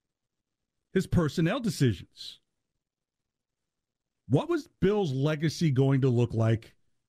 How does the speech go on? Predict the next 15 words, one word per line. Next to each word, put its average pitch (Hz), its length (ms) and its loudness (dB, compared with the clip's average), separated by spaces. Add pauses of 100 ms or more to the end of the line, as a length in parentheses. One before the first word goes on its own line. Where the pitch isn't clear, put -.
(460)
as 131 180 0
a 139 120 0
team 269 560 2
builder, 110 380 -2
specifically 262 800 -2
after 180 540 -4 (880)
his 160 140 4
greatest 269 440 -2
player 196 540 -2 (480)
in 160 100 2
the 165 120 2
history 262 320 0
of 294 80 -2
the 302 40 0
game, 180 580 0